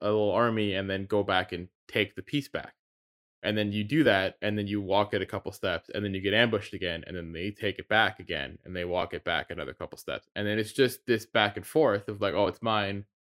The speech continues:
Oh, no, now it's mine. And now it's mine." And it just, it's just, it,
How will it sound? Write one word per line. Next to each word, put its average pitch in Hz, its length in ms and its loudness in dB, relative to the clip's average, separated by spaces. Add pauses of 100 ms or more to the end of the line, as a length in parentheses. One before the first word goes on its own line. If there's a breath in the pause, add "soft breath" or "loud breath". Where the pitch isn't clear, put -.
(120)
Oh, 98 120 -2
no, 90 200 -2
now 92 240 2
it's - 140 -8
mine. 104 500 0 (420)
And 101 100 -4
now 95 120 0
it's - 160 -8
mine." 113 280 2
And 104 120 0
it 98 140 0
just, 104 340 -4
it's 104 160 -2
just, 107 260 -2 (500)
it, 104 200 2